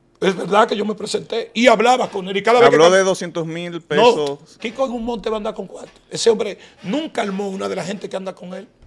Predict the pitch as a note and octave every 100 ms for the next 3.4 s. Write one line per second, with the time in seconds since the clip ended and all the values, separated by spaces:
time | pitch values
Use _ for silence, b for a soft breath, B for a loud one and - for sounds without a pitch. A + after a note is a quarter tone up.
0 | _ _ _ _ B2 A2+ G#2+ A2 - D#3+
1 | C#4+ D#4 D4 C#4 A3 A3 B3 A#3+ A3+ G#3+
2 | G3 - G3 A3 G#3 F#3 G3+ G3+ F#3+ F3
3 | F3+ - E3 -